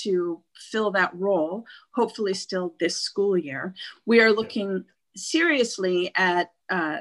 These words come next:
Speaker 1: the shared service model where sixty-seven and one fifteen share resources and whether or not that's a long-term proposition that we keep. Gosh, I don't know. Other than that, it's going great. You want the behind the scenes, that's, uh, that's the stuff we're talking about.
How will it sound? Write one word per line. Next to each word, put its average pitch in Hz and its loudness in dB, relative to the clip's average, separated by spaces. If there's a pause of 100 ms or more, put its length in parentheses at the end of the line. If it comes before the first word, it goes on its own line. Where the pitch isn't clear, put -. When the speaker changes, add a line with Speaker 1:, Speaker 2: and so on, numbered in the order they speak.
Speaker 1:
the 202 0
shared 208 -2
service 180 -6
model 165 -4
where 175 -4
sixty-seven 180 -6
and 160 -6
one 165 0
fifteen 165 -4
share 170 -6
resources 220 -4
and 175 2
whether 170 0
or - 0
not 160 -4
that's 170 -8
a 160 -6
long-term 165 -2
proposition 151 -6
that - -2
we 320 -2
keep. 240 2 (540)
Gosh, 302 0
I 262 -2
don't 311 2
know. 185 0
Other 269 2
than 302 4
that, 247 0
it's - -6
going 190 -4
great. 240 -6 (160)
You 254 0
want 330 6
the 370 0
behind 285 4
the 277 -2
scenes, 311 -4
that's, 339 0
uh, 311 0 (320)
that's 392 0
the 415 -4
stuff 370 0
we're 370 -2
talking 370 -2
about. 185 -4